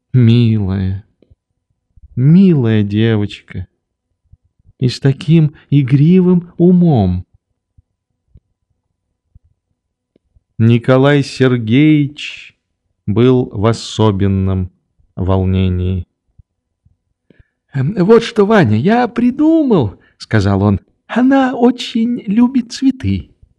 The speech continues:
Знаешь что, устроим-ка ей завтра, как она проснётся, такой же приём с цветами,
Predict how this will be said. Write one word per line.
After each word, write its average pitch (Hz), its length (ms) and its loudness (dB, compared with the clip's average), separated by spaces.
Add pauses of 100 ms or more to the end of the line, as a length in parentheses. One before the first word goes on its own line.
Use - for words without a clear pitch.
(100)
Знаешь 294 340 -4
что, 95 360 -4 (520)
устроим-ка 285 760 0
ей 247 340 0
завтра, 190 640 -2
как 226 220 -4
она 226 420 -2 (640)
проснётся, 254 760 0 (360)
такой 262 460 0
же 214 200 -6
приём 240 760 0
с - 100 -16
цветами, 254 1120 -4